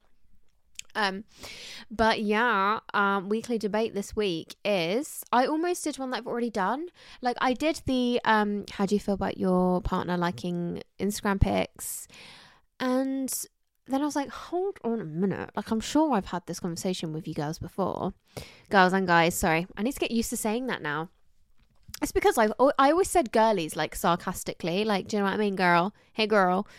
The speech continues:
And then it just stuck where I called you girlies all the time. And I get D Ms like, "Please stop saying girlies," 'cause I'm a guy and I <laughs> listen to this and I'm like, "I'm so sorry."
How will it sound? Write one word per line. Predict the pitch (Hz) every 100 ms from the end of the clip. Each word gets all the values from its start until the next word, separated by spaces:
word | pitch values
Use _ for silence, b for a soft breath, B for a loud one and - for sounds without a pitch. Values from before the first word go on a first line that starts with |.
| B 220 -
And | 247
then | 262
it |
just | 262 247 -
stuck | 262 202 107 -
where | 180
I |
called | 180 214 180
you | 196
girlies | 202 190 185 170 165
all |
the | 165
time. | 180 117 147 175 - B B B -
And | 214
I |
get | 233 -
D | 226
Ms | 226 208
like, | 196 - - _ _
"Please | - 247
stop | 262
saying | 277 247
girlies," | 208 196 190 208
'cause | - 226 -
I'm | 214
a |
guy | 220 175 175
and | 170
I | 170
<laughs> | 190
listen | 180 -
to | - - 165
this | -
and | 196
I'm | 175
like, | 202 -
"I'm |
so | 202 240
sorry." | - 170 196